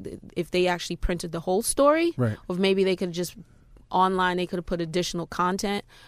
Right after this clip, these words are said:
Speaker 1: but more than anything they're misinformed, and it's, and it's, it's sad because this is his first big look,
Speaker 2: Right.
Speaker 1: you know, in, in that type of publication, and this is the first thing people see comparing him,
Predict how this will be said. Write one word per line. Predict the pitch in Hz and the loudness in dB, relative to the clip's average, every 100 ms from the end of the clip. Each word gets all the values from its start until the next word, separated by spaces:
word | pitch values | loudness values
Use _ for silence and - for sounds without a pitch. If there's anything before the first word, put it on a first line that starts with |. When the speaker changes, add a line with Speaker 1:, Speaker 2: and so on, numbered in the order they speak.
| - | -8
Speaker 1:
but | 175 175 | -2 0
more | 190 | 0
than | 196 196 | 0 0
anything | 185 180 175 175 | -2 -4 -6 -6
they're | 180 | -4
misinformed, | 175 170 165 - 170 170 | -4 -6 -10 -10 -8 -6
and | 175 175 | -6 -6
it's, | 175 | -8
and | 180 185 | -6 -4
it's, | 180 - | -4 -6
it's | - 180 | -6 -4
sad | - 220 208 196 | 0 2 2 2
because | 175 175 | -2 -4
this | 175 185 | -4 -4
is | 196 | -4
his | 185 | -4
first | - - 180 165 | -4 -2 -2 -2
big | - 175 160 | -2 -2 -2
look, | 160 175 185 147 | -2 -2 -4 -2
Speaker 2:
Right. | 135 101 - - | -2 -2 -12 -6
Speaker 1:
you | 180 | -2
know, | 180 170 | 0 -2
in, | 175 170 | -2 -4
in | 170 170 | -2 -2
that | 175 - | -2 -2
type | 180 175 | -4 -4
of | 160 | -8
publication, | - 170 165 - 175 175 185 | -6 -4 -4 -4 -4 -2 -4
and | 170 | -2
this | 180 - | -4 -4
is | |
the | 175 | -6
first | - 175 160 | -4 -6 -4
thing | 175 | -6
people | 180 165 | -6 -8
see | 165 202 185 | -6 -4 -4
comparing | - 170 - 170 170 170 | -6 -6 -4 -4 -4 -4
him, | 170 165 165 | -4 -6 -8